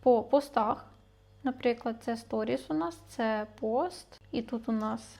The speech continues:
вісім сторіс, охоплення. Ось ми прописали охоплення. І, відповідно, ми можемо проаналізувати,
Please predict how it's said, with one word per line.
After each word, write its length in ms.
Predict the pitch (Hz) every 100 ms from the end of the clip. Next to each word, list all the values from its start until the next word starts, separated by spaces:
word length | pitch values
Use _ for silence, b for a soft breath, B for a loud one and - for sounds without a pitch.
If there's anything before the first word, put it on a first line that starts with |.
| -
вісім 540 | 240 302 339 - 320 311
сторіс, 640 | - 311 311 302 294 - -
охоплення. 880 | 269 233 - 240 247 277 285 294 311 339 -
Ось 280 | 233 233
ми 140 | 254 311
прописали 640 | - 240 240 - 254 247 -
охоплення. 600 | 269 - 226 - 247 302 B B B
І, 200 | - 262 -
відповідно, 600 | 269 269 285 277 370 285
ми 160 | 240 269
можемо 380 | 277 277 269 254
проаналізувати, 1080 | 269 262 262 262 269 262 262 247 233 277